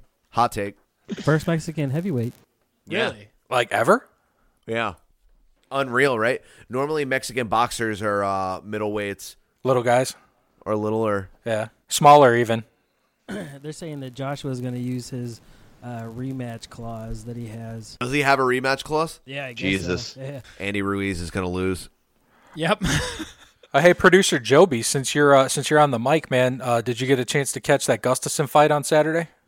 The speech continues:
Speaker 2: Yeah, I was watching it earlier.
Speaker 3: What was going on with that? That was, like, a morning fight on Saturday on E S P N Plus?
Speaker 4: It was one P M.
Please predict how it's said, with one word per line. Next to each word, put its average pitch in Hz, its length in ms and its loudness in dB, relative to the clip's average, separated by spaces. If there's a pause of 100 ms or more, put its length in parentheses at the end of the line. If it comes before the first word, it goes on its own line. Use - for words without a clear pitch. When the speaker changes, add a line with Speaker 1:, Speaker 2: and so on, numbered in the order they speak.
Speaker 2:
Yeah, 135 160 -6
I 127 40 -4
was 123 100 -8
watching 127 320 -10
it 113 100 -12
earlier. 120 380 -10 (260)
Speaker 3:
What 220 180 -4
was 349 120 -6
going 330 180 -4
on 277 140 0
with 247 80 -6
that? 175 140 -2
That 160 80 -2
was, 208 100 -2
like, 233 80 -6
a 202 80 -2
morning 180 440 -4
fight 233 380 -4
on 156 160 -8
Saturday 202 560 -6
on 156 140 -10
E 170 100 -14
S 175 100 -16
P - 140 -16
N 165 120 -14
Plus? 170 120 -16
Speaker 4:
It - 0 -
was 165 140 0
one 208 180 8
P 214 220 2
M. 107 320 2